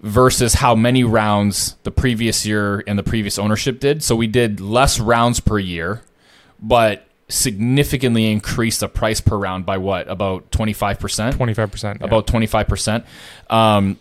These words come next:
Speaker 1: that could probably be because we built in, you know, uh, dynamic pricing,
Speaker 2: Yeah.
Speaker 1: potentially. Uh, also, there's a lot of room for growth because we have a lot of downtime on the course.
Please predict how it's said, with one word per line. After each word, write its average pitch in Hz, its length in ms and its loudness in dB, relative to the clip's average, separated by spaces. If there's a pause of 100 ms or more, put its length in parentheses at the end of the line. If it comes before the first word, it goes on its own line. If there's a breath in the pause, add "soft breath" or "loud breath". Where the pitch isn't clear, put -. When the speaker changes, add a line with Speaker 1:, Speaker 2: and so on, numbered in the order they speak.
(120)
Speaker 1:
that 117 220 2
could 107 140 -2
probably 117 380 2
be 110 160 2
because 104 340 -2
we 107 80 -2
built 107 300 0
in, 101 300 2 (380 soft breath)
you 104 120 -2
know, 92 260 -2 (460)
uh, 87 400 -4
dynamic 104 480 0
pricing, 156 580 4
Speaker 2:
Yeah. 110 200 -6
Speaker 1:
potentially. 135 680 0 (420 loud breath)
Uh, 104 300 0
also, 120 640 4 (560)
there's 127 200 2
a 123 40 4
lot 123 300 6
of 131 80 4
room 131 160 4
for 120 160 0
growth 110 320 2
because 117 400 2
we 120 120 -2
have 123 280 2
a 113 40 4
lot 113 520 4
of 98 180 0
downtime 131 800 2 (480 soft breath)
on 127 180 4
the 135 80 2
course. 170 480 2